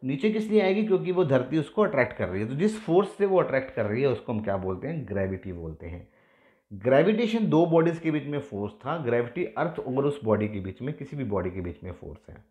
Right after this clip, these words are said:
अब फोर्स का जो फार्मूला होता है ना, वो फार्मूला होता है फोर्स का जी mass into acceleration, है ना। तो अगर धरती किसी चीज़ को अपनी तरफ अट्रैक्ट कर रही है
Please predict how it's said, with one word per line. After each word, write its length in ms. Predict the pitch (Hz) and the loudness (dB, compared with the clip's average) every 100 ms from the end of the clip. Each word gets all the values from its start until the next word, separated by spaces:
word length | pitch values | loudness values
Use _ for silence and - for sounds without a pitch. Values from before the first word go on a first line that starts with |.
| _ _ _ - _ _ _ _ _ _ _ _ _ _ _ | _ _ _ -20 _ _ _ _ _ _ _ _ _ _ _
अब 340 | 226 214 240 - | 4 4 2 -2
फोर्स 440 | - - 170 226 - | -12 4 8 8 6
का 100 | 262 | 2
जो 60 | |
फार्मूला 440 | 269 190 160 165 180 | 2 2 2 4 4
होता 240 | 123 - | 2 0
है 60 | 127 | -2
ना, 80 | |
वो 120 | 175 165 | -2 -2
फार्मूला 400 | - 127 139 165 | 0 0 2 2
होता 240 | 107 107 | 0 0
है 80 | 110 | -2
फोर्स 320 | 110 104 104 | -2 -4 -4
का 160 | - 101 | -4 -4
जी 440 | 101 147 - - | -4 -6 -8 -12
mass 380 | 113 120 120 143 | -6 0 4 4
into 220 | 143 110 | 0 -4
acceleration, 640 | 107 80 - 90 76 - - 101 - _ _ _ _ _ _ _ - | -4 -6 -8 -10 -10 -14 -18 -20 -20 _ _ _ _ _ _ _ -10
है 80 | 143 | -6
ना। 280 | 220 208 - _ _ _ _ _ | -6 -8 -16 _ _ _ _ _
तो 400 | - 180 - - _ _ | 4 4 4 -4 _ _
अगर 280 | 135 170 233 208 110 120 | -2 2 2 0 -4 -10
धरती 500 | 110 117 113 202 208 | 0 0 0 -2 -2
किसी 160 | 190 | -2
चीज़ 220 | 175 185 | -2 -4
को 80 | 165 | 2
अपनी 220 | 165 139 | 0 2
तरफ 180 | 147 151 | 0 2
अट्रैक्ट 340 | 143 123 135 - | 2 4 2 2
कर 160 | 104 | -2
रही 240 | 92 98 104 | 0 -2 0
है 340 | 135 - - | -2 -4 -14